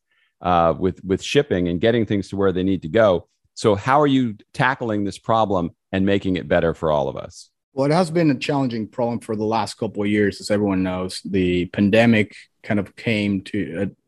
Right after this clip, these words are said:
Speaker 2: no one expected the pandemic, and it caused serious disruptions ar-, uh, across the supply chain of many, many different companies.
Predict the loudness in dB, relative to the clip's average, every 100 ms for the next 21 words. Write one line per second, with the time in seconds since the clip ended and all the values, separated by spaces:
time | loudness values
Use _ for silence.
0 | _ 2 4 2 -2 0 0 2 0 0
1 | -2 0 0 0 -2 -6 _ _ _ 0
2 | 0 0 2 2 2 -4 0 2 2 0
3 | -4 -4 -4 -4 -4 -4 -4 -4 -4 -4
4 | -2 -2 -2 -4 -6 -2 -2 -2 -8 -8
5 | -6 0 0 0 -2 -2 -2 -8 -20 -20
6 | _ -10 -2 2 4 6 4 4 4 2
7 | 0 -2 -2 -2 -2 -2 -2 -6